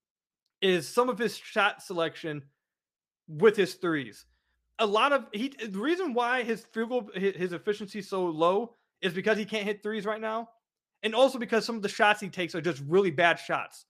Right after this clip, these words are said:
If he could just wipe out the bad shots or at least turn the bad shots into, like, driving shots to where he at least has a chance of getting fouled,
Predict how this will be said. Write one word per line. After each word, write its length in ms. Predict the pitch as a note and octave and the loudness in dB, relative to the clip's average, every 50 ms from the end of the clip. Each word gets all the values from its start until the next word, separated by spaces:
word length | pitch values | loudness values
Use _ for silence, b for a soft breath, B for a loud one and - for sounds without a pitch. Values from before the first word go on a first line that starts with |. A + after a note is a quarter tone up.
| _ _ _ _ _ _ _ - | _ _ _ _ _ _ _ -6
If 120 | F3+ F3+ | -4 0
he 120 | A#3+ C#4+ | 0 0
could 180 | C#4+ C#4+ C4+ A3 | 0 0 -2 -4
just 180 | C4 C4 G3+ D#3+ | -2 -4 -4 -2
wipe 300 | D#3 F#3+ G#3 A#3 A3 A3+ | 0 2 2 2 2 2
out 220 | A3 A3 G#3+ G#3+ | 0 0 0 -4
the 60 | F3 | -6
bad 280 | D3+ C#3+ D#3+ F3+ G3+ G3 | -2 0 2 2 2 0
shots 340 | - - A3+ A3+ B3 A#3 - b b b b | -2 -2 -2 0 -2 -2 -6 b b b b
or 140 | - A#3 A3+ | 6 8 8
at 120 | G#3 G#3 A3 | 8 6 4
least 300 | C4+ D4+ D4 - - - | 2 0 0 0 -4 -6
turn 300 | - A#3 A#3 B3 B3+ B3 | -2 -2 0 0 0 -2
the 60 | A3 | -2
bad 260 | D#3+ F#3+ F#3+ G#3 G#3 | 0 0 0 0 -2
shots 400 | - - A3+ G#3+ A3+ A3 A3 - _ _ _ _ _ _ | -2 -2 0 0 0 -2 -4 -10 _ _ _ _ _ _
into, 160 | - G3+ G3+ G3 | -8 -6 -2 0
like, 300 | G3+ G#3 G3 D#3 D3+ - | 0 0 0 -2 -6 -8
driving 560 | - E3+ E3+ E3 F#3 G3 G3 F#3 A3 G#3+ F#3+ | -4 0 2 2 2 2 2 0 -4 -6 -4
shots 300 | - A#3 A3+ A3+ A3 - | -2 0 0 0 0 -2
to 80 | - | -4
where 160 | F#3 F#3 G3+ F#3 | -2 0 0 0
he 80 | F#3+ | 0
at 100 | F3 E3 | -2 -4
least 160 | F#3 G#3+ G3+ | -6 -8 -4
has 180 | - G#3+ G3+ F3 | -2 -2 -2 -2
a 60 | E3 | -4
chance 260 | C#3 - G3 F#3+ F#3 | -6 -8 -8 -8 -8
of 60 | F3 E3 | -8 -8
getting 180 | F#3 D#3+ C#3 | -8 -8 -8
fouled, 460 | C#3 F3+ F3 F3+ F#3+ G#3+ A3 A#3+ A3+ | -6 -4 -2 0 0 0 0 -2 -6